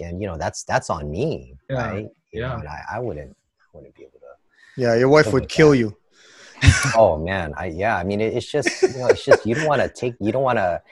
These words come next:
Speaker 1: have that, that burden, right? You don't, I mean, you don't
Speaker 3: Yeah.
Speaker 1: wanna feel that, like, you were the cause of, of that.
Speaker 3: Mm.
Speaker 1: So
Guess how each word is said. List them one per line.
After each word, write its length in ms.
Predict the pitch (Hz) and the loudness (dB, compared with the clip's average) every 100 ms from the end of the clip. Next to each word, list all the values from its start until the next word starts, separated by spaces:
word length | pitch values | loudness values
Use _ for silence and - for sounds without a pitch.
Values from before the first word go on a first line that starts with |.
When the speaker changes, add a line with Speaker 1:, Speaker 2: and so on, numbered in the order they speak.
| _ | _
Speaker 1:
have 220 | - 98 92 | -8 -6 -4
that, 240 | 95 80 _ - | -4 -4 _ -10
that 200 | 87 85 _ _ _ _ _ | -8 -8 _ _ _ _ _
burden, 460 | 90 92 113 120 117 | -6 -4 -4 -6 -4
right? 240 | 92 110 | -4 -4
You 140 | 104 | -4
don't, 80 | 104 | -6
I 40 | 95 | -4
mean, 160 | 98 | -2
you 60 | 117 | 0
don't 120 | 123 | 0
Speaker 3:
Yeah. 40 | |
Speaker 1:
wanna 220 | 113 98 85 95 | 0 -2 -4 -10
feel 260 | - 104 92 | -4 -4 -4
that, 340 | 78 76 76 - _ - - _ _ - | -8 -10 -12 -14 _ -20 -20 _ _ -14
like, 160 | 78 78 | -10 -6
you 120 | 98 | -4
were 120 | 98 | -2
the 140 | 78 71 | -4 -8
cause 760 | - 78 98 127 82 73 82 | -10 -6 -6 -6 -8 -12 -16
of, 180 | 73 80 - _ - | -16 -18 -20 _ -12
of 160 | 113 | -8
that. 160 | 110 107 | -6 -6
Speaker 3:
Mm. 60 | 104 | -8
Speaker 1:
So 400 | - 82 80 | -10 -10 -10